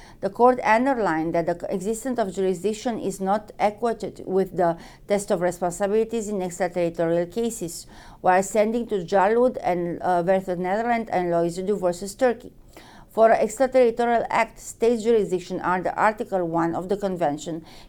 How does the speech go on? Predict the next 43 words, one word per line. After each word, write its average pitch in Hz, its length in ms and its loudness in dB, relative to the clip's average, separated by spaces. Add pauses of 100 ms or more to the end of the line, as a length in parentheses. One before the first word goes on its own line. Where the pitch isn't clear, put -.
can 196 180 0
happen 185 440 -2
to 233 120 0
appear 202 380 0
in 190 240 -4
two 214 100 -6
different 196 480 -4
sca-, - 400 -12
specific 180 500 -6
cases. 214 540 -4 (380)
Cases 240 420 2
to - 160 -2
which 233 400 -2
the 196 100 -2
court 208 420 -2
analyzes 202 760 0
if 175 220 -6
there 190 200 4
is 185 240 -4
a 180 60 0
territory 208 640 0
under 170 320 -2
the 160 140 0
effective 180 500 -4
control 175 480 0
of 160 160 -4
a 170 40 -4
respondent 156 580 -4
state, 185 420 -6 (480)
or 214 180 4
cases 262 480 -2
where 202 200 4
the 170 140 0
court 202 360 -2
has 185 220 -6
to - 80 -14
decide 208 500 2
if 165 160 -8
the 175 100 -2
state 220 380 -4
has 175 320 -6
exercised 196 760 -2
control 196 560 0